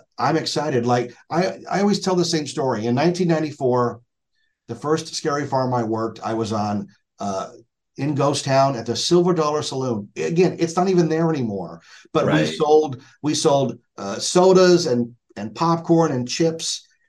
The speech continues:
Speaker 1: And I would just, I'd work the counter until midnight and then close up and go home. But on my breaks, I'd go see the hanging. You know,
Speaker 2: Right.
Speaker 1: I'd see it in Calico Square.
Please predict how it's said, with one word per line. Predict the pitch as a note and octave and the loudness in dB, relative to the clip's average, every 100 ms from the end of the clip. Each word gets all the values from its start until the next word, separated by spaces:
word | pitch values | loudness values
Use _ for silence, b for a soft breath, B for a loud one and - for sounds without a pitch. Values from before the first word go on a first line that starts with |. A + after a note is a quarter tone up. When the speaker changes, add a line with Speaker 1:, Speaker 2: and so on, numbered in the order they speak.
| - | -8
Speaker 1:
And | B2+ B2 A#2+ A#2+ _ C3 | -2 2 0 -2 _ -4
I | C#3 | -2
would | D3 C#3+ | 0 -2
just, | B2 D#3 - _ _ _ _ _ _ _ _ _ _ _ | -2 -6 -6 _ _ _ _ _ _ _ _ _ _ _
I'd | - B2+ | -6 -2
work | C3+ D3+ | -2 -2
the | D#3+ | -4
counter | E3 F3+ - B2 | 2 2 4 0
until | A2+ A#2 C#3 | -2 -4 -2
midnight | D3 E3 C3 F#2 F2+ - | 0 0 0 -6 -12 -12
and | A2+ | -4
then | A#2+ A#2 A#2 | -2 -2 -4
close | - B2 B2 | -2 0 0
up | C3 B2 | -2 -2
and | B2 | -2
go | A#2+ | -2
home. | C3+ D3 C3 B - | -2 -4 -6 B -4
But | D3+ | -2
on | D3 | 0
my | C#3+ | 0
breaks, | B2+ C#3+ F3+ F3+ - | 0 2 4 2 0
I'd | - C3 | -8 -8
go | A#2+ C#3+ | -6 -6
see | C#3+ D3 | -6 -6
the | C3+ | -6
hanging. | B2 D3 A2 D#2+ C2+ _ _ _ _ _ _ _ _ | -6 -4 -6 -8 -18 _ _ _ _ _ _ _ _
You | B2 | 0
know, | G2+ | 2
Speaker 2:
Right. | A#2+ | 2
Speaker 1:
I'd | - - | -2 -4
see | D#3+ | 0
it | E3 | 0
in | |
Calico | D3 C#3 C3+ C3+ | 0 -2 -2 -6
Square. | - C#3+ C3 A#2 F#2 | -8 -2 0 0 -2